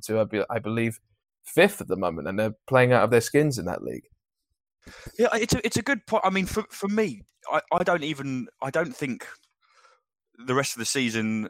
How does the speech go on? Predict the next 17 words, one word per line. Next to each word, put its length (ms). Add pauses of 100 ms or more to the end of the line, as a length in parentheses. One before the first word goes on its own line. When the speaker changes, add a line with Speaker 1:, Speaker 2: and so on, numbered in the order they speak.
(240)
Speaker 2:
I 60
don't 180
think 100
we're 60
gonna 120
have 140
that 160
much 220
of 60
a 40
squad. 440
I'm 140
not 160
sure. 160
I 40
think 180
that, 80